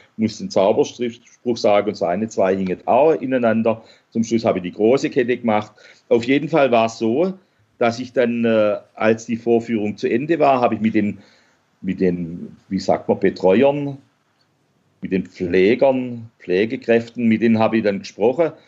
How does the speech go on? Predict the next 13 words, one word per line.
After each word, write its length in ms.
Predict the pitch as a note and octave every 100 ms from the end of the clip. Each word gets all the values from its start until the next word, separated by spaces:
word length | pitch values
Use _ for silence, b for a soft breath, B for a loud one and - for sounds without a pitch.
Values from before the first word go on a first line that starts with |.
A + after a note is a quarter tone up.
| b b -
Und 100 | A2+
dann 120 | A2+
kam 260 | B2+ A2+ A2
eine, 680 | G2+ A2 D3+ D#3 D3+ A#2 A2
war 320 | G#2 A#2 A#2+
wohl, 680 | B2+ C3 C3 B2 A2 A2+
äh, 60 | G#2+
die 80 | G#2+
Bezugsperson 960 | A2 - B2+ B2+ - D3+ C#3 C3+ C3+
zu 140 | C3 B2+
diesem 680 | A2+ A#2 A#2+ A#2 A#2+ A#2
jungen 320 | A2+ A#2 A#2+ A2+
Mann, 340 | A2 B2